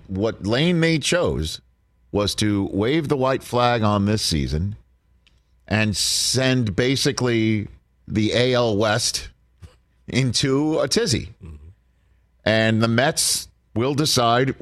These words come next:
Speaker 1: who wins the American League West. As Max Scherzer is now with the Texas Rangers. They, by the way, Mets got back, uh, Acuna's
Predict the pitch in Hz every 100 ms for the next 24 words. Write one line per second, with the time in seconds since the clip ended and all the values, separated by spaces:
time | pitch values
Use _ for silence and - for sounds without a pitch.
0 | - 92 143 113 127 107 127 123 127 92
1 | 123 135 131 143 143 147 143 - - -
2 | 202 104 - _ _ _ _ _ _ _
3 | _ 110 87 98 127 - - 131 120 123
4 | 156 113 95 110 113 113 110 - - -
5 | 110 110 101 104 104 - 113 110 - 151
6 | 82 78 65 104 139 - _ _ _ _
7 | _ _ _ _ _ _ _ _ _ _
8 | - 104 87 98 95 92 92 90 - 95
9 | - - 90 - 95 87 - - - 87
10 | 87 85 - - 117 110 90